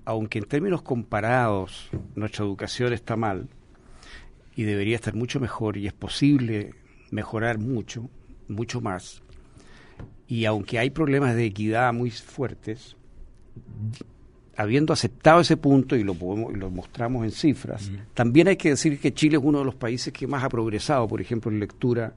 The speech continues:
Speaker 1: en el mundo los últimos años, medidos por la prueba internacional pisa, que es el punto de comparación. Y en matemáticas no hemos caído, en circunstancias que muchos países han caído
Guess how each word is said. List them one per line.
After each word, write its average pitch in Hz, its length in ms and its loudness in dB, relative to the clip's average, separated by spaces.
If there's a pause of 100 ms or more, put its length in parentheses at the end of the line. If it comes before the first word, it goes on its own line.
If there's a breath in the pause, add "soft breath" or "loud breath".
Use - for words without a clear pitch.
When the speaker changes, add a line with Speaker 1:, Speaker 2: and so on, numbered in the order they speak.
Speaker 1:
en 104 120 -2
el 104 100 2
mundo 110 440 2 (520 loud breath)
los 113 200 -4
últimos 104 420 -2
años, 113 440 0 (100)
medidos 110 420 0
por 107 140 -2
la 101 100 0
prueba 110 220 2
internacional 101 720 -2
pisa, 90 420 0
que 98 140 -6
es 95 60 -4
el 92 60 -6
punto 104 300 -4
de 92 60 -6
comparación. 92 580 -6 (960 loud breath)
Y 143 220 2
en 107 100 4
matemáticas 117 560 4
no 117 140 4
hemos 139 200 4
caído, 131 640 4
en 92 100 -10
circunstancias 117 460 -4
que 110 100 0
muchos 170 320 4
países 120 380 2
han 110 100 2
caído 123 500 0